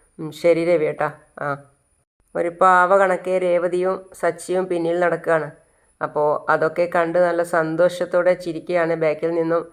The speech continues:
ചന്ദ്ര. ചന്ദ്ര എന്താണോ മനസ്സിൽ കണ്ടത്, അതുപോലെ നടന്ന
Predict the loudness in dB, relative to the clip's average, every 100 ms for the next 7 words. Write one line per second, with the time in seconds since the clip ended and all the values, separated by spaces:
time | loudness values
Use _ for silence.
0 | _ _ _ _ -4 -2 0 0 -2 -6
1 | _ _ _ _ _ _ _ -4 -2 2
2 | 6 6 6 4 4 4 2 0 -6 -2
3 | 0 0 -2 -4 -4 0 0 2 2 0
4 | 0